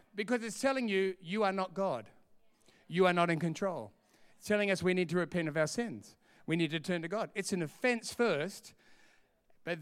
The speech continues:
then it's your deliverer, your healer, your restorer, <laughs> your life, everything. But at first, a lot of us got upset. Where's all the people who got upset when you heard the gospel first time?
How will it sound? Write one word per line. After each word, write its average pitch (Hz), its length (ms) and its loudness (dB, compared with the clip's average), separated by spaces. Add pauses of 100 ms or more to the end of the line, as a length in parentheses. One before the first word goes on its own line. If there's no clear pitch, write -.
(120)
then 220 640 6
it's 190 160 -6
your 196 140 4
deliverer, 196 460 4
your 160 200 -2
healer, 208 400 2
your 160 160 -4
restorer, 190 720 2 (320)
<laughs> - 320 -10
your 185 400 2 (340)
life, 208 840 0 (640)
everything. 220 320 0
But 202 160 2
at 196 140 -4
first, 240 380 2
a - 20 -6
lot 196 160 0
of 175 80 -4
us 175 100 -4
got 175 140 -2
upset. 170 400 -6 (420)
Where's 196 180 2
all 214 120 4
the 190 100 -2
people 185 220 0
who 180 60 0
got 180 120 2
upset 175 240 -4
when 160 100 -4
you 160 80 -2
heard 165 100 -2
the 165 40 -10
gospel 185 320 -2
first 135 220 -4
time? 117 200 -10